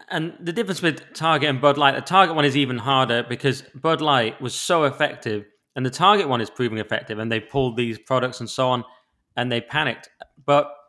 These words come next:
it's a bit harder because people are often in areas of America where pretty much Target is the shop they have to go to. You know,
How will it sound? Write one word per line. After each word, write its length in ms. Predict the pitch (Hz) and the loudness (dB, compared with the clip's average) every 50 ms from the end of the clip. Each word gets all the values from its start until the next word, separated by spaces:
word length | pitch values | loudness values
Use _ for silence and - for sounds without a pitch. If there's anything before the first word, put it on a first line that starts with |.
| _ _ _ _ _ _ | _ _ _ _ _ _
it's 180 | - 151 135 139 | -12 -10 -10 -6
a 40 | 131 | 0
bit 160 | - 208 - | 0 0 2
harder 300 | 147 151 147 131 131 131 | 4 6 6 6 4 2
because 240 | 120 135 131 131 131 | 0 -2 -2 -4 -4
people 260 | - 165 151 135 139 | -2 -4 -2 0 4
are 60 | 147 | 4
often 240 | 147 147 - 151 135 | 2 2 2 -2 -2
in 280 | 131 127 127 135 135 | -2 -2 -2 -6 -4
areas 320 | - 139 135 131 131 127 123 | 0 0 2 2 2 0 0
of 60 | 123 | -2
America 320 | 120 127 131 127 123 110 | -2 0 0 0 0 0
where 100 | 120 120 | -2 -4
pretty 200 | 117 - 151 139 | -4 -2 -4 -4
much 200 | 127 131 131 - | -2 -4 -6 -8
Target 400 | - - 135 135 131 113 120 - | -6 -2 0 0 0 0 -2 -6
is 140 | 123 120 107 | -6 -8 -8
the 100 | 120 117 | -6 -8
shop 400 | - - - 135 123 120 - - - | -8 -2 0 0 0 0 -2 -6 -6
they 100 | 127 117 | -4 -2
have 160 | 123 120 - | -2 -4 -4
to 60 | - | -8
go 240 | 113 - 135 135 131 | -6 -2 0 0 0
to. 140 | 131 135 131 | 0 -2 -6
You 140 | 117 127 127 | -8 -6 -4
know, 200 | 120 117 107 | -4 -4 -4